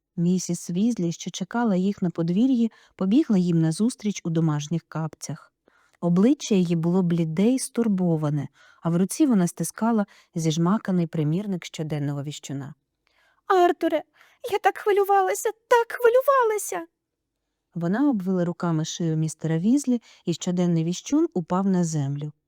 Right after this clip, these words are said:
Гаррі побачив там заголовок:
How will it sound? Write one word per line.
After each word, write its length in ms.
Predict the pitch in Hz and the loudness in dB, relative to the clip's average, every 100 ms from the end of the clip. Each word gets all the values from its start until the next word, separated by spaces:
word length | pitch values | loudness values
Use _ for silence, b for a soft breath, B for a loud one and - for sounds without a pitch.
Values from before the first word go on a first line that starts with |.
| _ _ _ _ | _ _ _ _
Гаррі 320 | 180 175 233 285 | -2 2 2 2
побачив 480 | 254 165 156 180 - | 0 0 -2 -4 -6
там 220 | 156 151 | -2 -2
заголовок: 720 | 151 147 151 143 143 147 - | -2 -2 -4 -4 -8 -12 -16